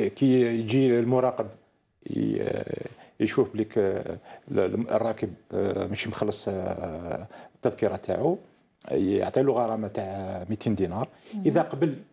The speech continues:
Speaker 1: يخلص الغرامة تاعو يكمل، آه، يكمل المشوار تاعو.
Speaker 2: أكيد.
Speaker 1: في الحالة، في حالة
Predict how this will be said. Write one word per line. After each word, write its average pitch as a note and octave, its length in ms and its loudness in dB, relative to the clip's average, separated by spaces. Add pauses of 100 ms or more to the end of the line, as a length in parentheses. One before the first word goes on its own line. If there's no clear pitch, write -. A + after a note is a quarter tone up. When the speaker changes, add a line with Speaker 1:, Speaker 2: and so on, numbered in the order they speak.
Speaker 1:
يخلص B2+ 360 -4
الغرامة A#2 360 0
تاعو F#2+ 400 -4 (420)
يكمل، B2 480 -2
آه، F#2+ 640 -2
يكمل G#2 360 0
المشوار - 320 -2
تاعو. G#2+ 360 -2 (260)
Speaker 2:
أكيد. G#3+ 280 -4
Speaker 1:
في - 280 -4
الحالة، B2+ 720 2
في - 140 -6
حالة A2 480 0